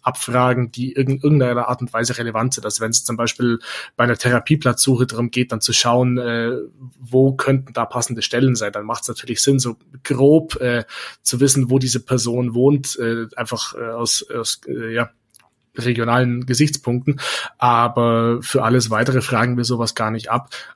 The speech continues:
Und dementsprechend gibt's da jetzt auch keine ganz verlässlichen Zahlen, wie viele der Leute aus Bayern sind oder nicht aus Bayern sind. Aber wir versuchen eben, wie gesagt, durch die gezielte Nutzung von, äh, bestimmten Apps da drauf abzuzielen. Und natürlich ist es auch so, dass wir vor Ort arbeiten. Also wir sind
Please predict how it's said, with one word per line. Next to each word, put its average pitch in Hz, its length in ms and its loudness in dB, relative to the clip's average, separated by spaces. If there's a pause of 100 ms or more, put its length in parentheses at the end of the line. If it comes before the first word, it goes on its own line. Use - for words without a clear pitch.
Und - 480 -4
dementsprechend 113 520 0
gibt's 127 200 -2
da 117 80 0
jetzt 110 120 -2
auch 113 100 -2
keine 117 220 -2
ganz 117 220 0
verlässlichen 117 480 -4
Zahlen, 117 340 2
wie 120 80 -2
viele 123 260 0
der 113 120 -2
Leute 113 260 0
aus 113 120 -4
Bayern 127 340 2
sind 131 220 0
oder 107 100 -4
nicht 185 200 0
aus - 160 0
Bayern 143 300 4
sind. 160 180 2
Aber 127 180 0
wir 117 80 -6
versuchen 147 420 2
eben, 135 180 2
wie 131 120 4
gesagt, 131 380 2
durch 131 280 2
die 123 240 -2
gezielte 131 420 0
Nutzung 131 320 0
von, 120 460 -2 (560)
äh, 120 420 0 (100)
bestimmten 139 580 -2
Apps 147 240 0
da 147 140 4
drauf 135 280 -2
abzuzielen. 170 540 0 (300)
Und 170 180 4
natürlich 165 580 4
ist 143 120 0
es 139 160 0
auch 135 160 -2
so, 151 160 0
dass 143 240 0
wir 139 260 4
vor 131 280 0
Ort 135 340 -2
arbeiten. 113 400 -6
Also 113 160 -8
wir 123 80 -4
sind 143 480 -2